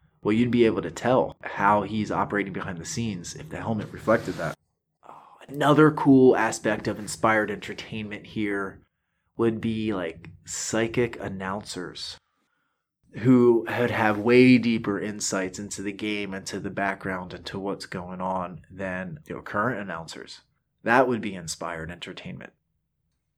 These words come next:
Now, some other general themes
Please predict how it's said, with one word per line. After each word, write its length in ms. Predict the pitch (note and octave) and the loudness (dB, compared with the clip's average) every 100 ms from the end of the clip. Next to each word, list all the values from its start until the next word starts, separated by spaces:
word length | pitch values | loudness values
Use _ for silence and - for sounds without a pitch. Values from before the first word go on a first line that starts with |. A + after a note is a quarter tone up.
| _ | _
Now, 100 | D3 | 4
some 260 | C#3+ D3+ D3 | 6 2 0
other 320 | D3 D#3+ F3+ E3 | 4 6 6 6
general 460 | B2 C#3 D#3 C3+ | 6 4 6 4
themes 920 | A#2 - A2 G#2+ G#2 G2 F#2+ G#2 - | 2 -6 -6 -6 -8 -10 -10 -10 -10